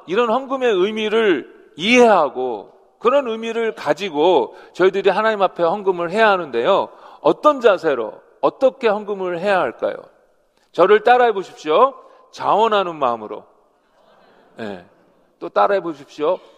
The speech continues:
기쁜 마음으로. 예. 이렇게 자원하는 마음으로, 기쁜 마음으로 저와 여러분들이 헌금을 해야 되는데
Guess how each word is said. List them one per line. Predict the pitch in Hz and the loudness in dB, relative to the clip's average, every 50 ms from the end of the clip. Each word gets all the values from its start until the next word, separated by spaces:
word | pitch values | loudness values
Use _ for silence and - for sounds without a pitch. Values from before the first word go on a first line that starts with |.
| _ _ | _ _
기쁜 | _ - 208 - _ - 262 247 226 | _ -10 -10 -10 _ -8 -6 -4 -2
마음으로. | 202 180 156 147 131 117 113 110 107 95 - _ _ _ _ _ _ _ _ _ - _ _ _ _ _ _ _ _ _ _ - - | 0 0 0 0 -2 -6 -10 -12 -12 -14 -16 _ _ _ _ _ _ _ _ _ -20 _ _ _ _ _ _ _ _ _ _ -8 -2
예. | 131 131 117 107 95 87 - _ _ _ _ _ _ _ _ _ _ _ _ _ _ _ _ _ _ _ _ _ _ _ _ _ _ _ _ _ _ _ _ _ - | -2 -2 -2 -2 -6 -10 -16 _ _ _ _ _ _ _ _ _ _ _ _ _ _ _ _ _ _ _ _ _ _ _ _ _ _ _ _ _ _ _ _ _ -6
이렇게 | - 190 247 - - 254 | 0 0 0 0 0 -2
자원하는 | 220 - 190 180 175 208 240 262 262 247 240 240 240 233 | -2 0 2 4 4 4 4 4 2 2 2 0 -2 -2
마음으로, | 226 220 208 202 202 190 185 170 165 175 175 175 | 0 2 2 2 0 -2 -4 -6 -4 -4 -4 -4
기쁜 | 175 - 180 - - 262 262 | -6 -10 -16 -10 -10 -8 -2
마음으로 | 240 220 196 180 180 180 170 160 151 156 170 170 151 | 0 2 4 4 2 0 -2 -4 -2 -2 -2 -2 -4
저와 | 131 135 143 151 147 | -2 0 0 2 2
여러분들이 | 135 131 135 147 135 139 139 131 131 131 | 0 -2 -4 -6 -8 -10 -10 -8 -6 -6
헌금을 | 131 143 190 196 180 175 156 147 143 | -6 -6 -6 -8 -8 -8 -8 -6 -6
해야 | 160 190 202 190 | -2 0 0 0
되는데 | 175 165 139 120 110 104 101 135 165 156 131 107 98 - | -2 -4 -8 -10 -12 -8 -6 -4 -2 -2 -2 -4 -8 -14